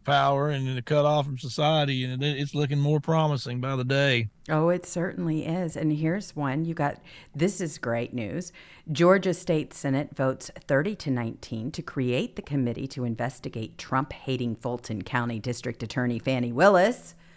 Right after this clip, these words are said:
Speaker 2: for criminal misconduct and corruption. That's a little bit of good news. We always try to end on good news, especially when it's a Friday.
Speaker 1: I think, I think they're also gonna vote to impeach her.
Speaker 2: Yes.
Speaker 1: I think they've already, I think they're going to.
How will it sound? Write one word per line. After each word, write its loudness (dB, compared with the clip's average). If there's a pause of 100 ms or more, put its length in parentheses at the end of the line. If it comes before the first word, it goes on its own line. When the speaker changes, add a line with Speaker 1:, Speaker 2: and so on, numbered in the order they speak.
(180)
Speaker 2:
for 0
criminal -2
misconduct -2 (100)
and -2
corruption. -6 (320)
That's 0
a -8
little -12
bit -12
of -18 (240)
good -10
news. -10
We 8
always 8
try 6
to 4
end 2
on 2
good -4
news, -2
especially -2
when -2
it's -8
a -8
Friday. 0 (100)
Speaker 1:
I -8
think, 0
I 2
think 2
they're 4
also 2
gonna 0
vote 0
to -6
impeach -2
her. -8
Speaker 2:
Yes. 0
Speaker 1:
I 2
think 0
they've 0
already, 0 (260)
I -10
think -2
they're 0
going 2
to. -2